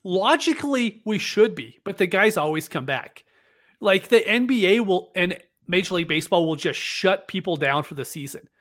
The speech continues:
But for whatever reason, the N F L just doesn't do it. I mean, we've been worried about that with the Falcons for the last few years now.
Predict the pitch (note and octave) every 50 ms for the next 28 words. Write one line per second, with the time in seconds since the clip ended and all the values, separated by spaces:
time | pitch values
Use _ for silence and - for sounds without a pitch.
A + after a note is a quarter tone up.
0 | _ _ _ _ _ - F#3 F3+ - - F3 D3+ D#3 E3 F#3+ A3 G#3+ B3 A#3+ F3+
1 | D#3+ G3+ A#3+ G#3+ G#3 G3+ F3 D3 C#3 C#3+ D#3 F#3+ A3 G#3 - G#3 A3 B3 G#3 -
2 | E3+ - - F#3+ F3 E3 D#3 B2 A#2+ F3 G3+ G3 - - - E3+ F#3+ F#3+ E3+ F#3
3 | A#3 B3+ B3+ C4 B3+ A#3+ A3 F3+ E3+ E3+ E3+ F3 F3 E3 D3+ D#3 D3 C#3+ - D3
4 | D#3 D#3 D#3+ D#3 - - C3+ - - D3 C#3 D3 - - E3 D3 C3 B2+ B2+ -
5 | - _ _ _ _ _ _ - - F#3+ E3 D3 D3+ C#3+ D3 C#3+ - - G3+ F3+
6 | D#3 C#3 C3 C3+ C#3+ D#3 - - A#2 A2+ A2 -